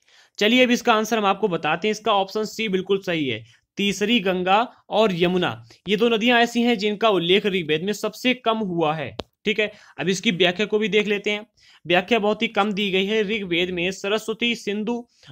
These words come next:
और उसकी सहायक नदियों जो कि ब्याज, सतलज है, वह अन्य है।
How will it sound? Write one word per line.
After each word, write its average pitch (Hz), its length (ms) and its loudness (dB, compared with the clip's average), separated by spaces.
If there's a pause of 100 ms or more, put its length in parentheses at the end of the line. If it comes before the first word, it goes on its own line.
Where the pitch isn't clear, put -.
और 160 340 2 (460)
उसकी 202 420 0
सहायक 208 460 2
नदियों 180 520 -2
जो 175 80 -10
कि 196 120 -4
ब्याज, 156 420 2
सतलज 180 500 -2
है, 202 80 -2
वह 202 140 0
अन्य 214 380 -2
है। 202 220 -6